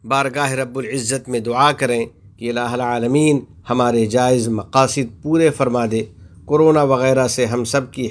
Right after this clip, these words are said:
حفاظت کر دے اور ہمارے معاشرے اور ہمارے ملک سے نیز پوری دنیا سے اس وبا کا خاتمہ کر دے۔ تمام گناہوں اور ہر قسم کی خرافات سے ہماری حفاظت فرما، ہماری اولاد کو ہماری آنکھوں کی ٹھنڈک بنا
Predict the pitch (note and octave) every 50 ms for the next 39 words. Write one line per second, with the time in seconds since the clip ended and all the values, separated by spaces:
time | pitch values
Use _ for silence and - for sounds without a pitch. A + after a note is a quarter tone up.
0 | - A#2 A2+ A2 - C3+ D3+ D#3 E3+ D#3 - - D3+ C#3 C3+ B2+ C3 B2 A#2+ -
1 | - - - - - - - C3 C3+ A#2+ A2+ A#2+ B2 B2 A#2+ A#2 A2+ A2 A#2 A2+
2 | A2 B2 C3+ C3 - - D#3 D3+ D#3+ D#3 D3 C#3 - - - - - - B2 A#2
3 | G#2+ A#2 A#2+ B2+ B2+ B2+ B2 B2 A#2+ A#2+ C3 D#3+ F#3 F3+ E3+ - - - C#3+ C3
4 | A#2 A#2+ - - - - - - - C3 D#3 F3 F3+ E3+ - - - D3 D3 C#3+
5 | C#3+ C3+ B2+ D3 D#3 D#3+ E3 E3+ E3 E3 D3+ - D3+ C#3 A#2+ D3+ D3+ - - B2
6 | B2 A#2 A#2 B2+ B2+ A#2+ - B2 A2 A2 - - B2 A#2 A2+ - C3 C3 B2 G#2+
7 | - A2+ A2 G#2 G2+ G#2+ G#2+ - - - - - - - - - - C#3 C3+ C#3
8 | C#3 C3+ C3 B2 C3+ C#3 C#3 C#3 C3+ D3 D#3 C3+ B2 - - - - - - -
9 | C#3 D3 C#3 C3 C3+ C#3 C#3 - F3 D#3 - D3+ D3 C3+ - D3 C3 - C3+ B2+
10 | B2+ B2 A#2+ A#2+ C#3+ C#3+ C#3+ C#3 - - C#3+ B2+ A2+ B2 B2 B2+ B2+ B2+ C#3 A#2+
11 | - - A#2+ A#2 B2+ B2+ C3 D3 D3+ C#3+ - B2+ A#2+ A#2 A2+ A2 G#2+ - - -
12 | - - - - - - - - - B2+ C3 C#3 C#3+ D3+ D#3 D#3+ C3+ C3+ C#3 C#3
13 | D3 D#3 D3 - - - C#3+ B2+ C3+ C#3 C3+ C#3 C#3+ D3 C#3 B2+ B2+ B2 - D#3
14 | D#3+ D#3+ - C#3+ A2+ - C#3 C#3+ D3 D3+ F3 E3 C#3 C3+ B2+ B2 A#2+ A#2